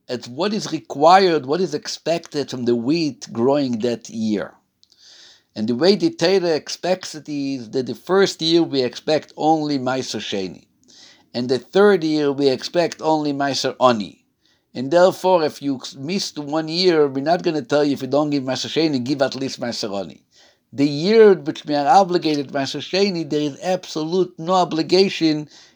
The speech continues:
in Meiser Ani. This is the only thing that is required that year. Al derech zeh, ben egerit tvu and perus from Shana Shvis. Same thing is regarding to Shemitah.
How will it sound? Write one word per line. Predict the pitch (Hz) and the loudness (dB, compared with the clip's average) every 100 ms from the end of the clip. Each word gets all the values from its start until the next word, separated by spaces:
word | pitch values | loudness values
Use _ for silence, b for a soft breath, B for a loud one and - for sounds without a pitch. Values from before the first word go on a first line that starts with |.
| - | -4
in | 170 | -2
Meiser | 185 196 185 208 | 0 0 0 2
Ani. | 180 180 - _ _ _ _ _ _ _ _ _ _ _ _ _ | 4 2 -4 _ _ _ _ _ _ _ _ _ _ _ _ _
This | - 151 | -8 -6
is | 160 | 0
the | 165 | 2
only | 165 208 202 | 4 2 0
thing | - 190 175 | -2 -4 -2
that | 165 | -4
is | 151 143 | -6 -8
required | 131 156 156 156 131 | -4 2 4 4 2
that | 143 - | 0 0
year. | 113 110 - _ _ _ _ _ _ _ _ _ _ _ _ _ _ _ _ _ - B B B B B B | -4 -6 -8 _ _ _ _ _ _ _ _ _ _ _ _ _ _ _ _ _ -20 B B B B B B
Al | 123 120 | 4 6
derech | 139 175 185 | 6 6 4
zeh, | 123 110 147 - - _ _ _ _ _ _ _ - | 0 -2 -2 -2 -8 _ _ _ _ _ _ _ 0
ben | 123 | 2
egerit | 127 113 127 131 - | 2 2 2 0 -6
tvu | 123 147 | -2 0
and | 139 | 2
perus | 151 151 | 0 -2
from | 170 | -8
Shana | 160 175 180 | -6 -4 -4
Shvis. | - 277 - - - - _ _ _ | -4 -6 -6 -10 -12 -16 _ _ _
Same | - 165 | -2 0
thing | 180 190 | 0 0
is | |
regarding | 190 190 196 214 | 2 4 4 4
to | 214 | -4
Shemitah. | - 240 247 - | -4 -2 -2 -6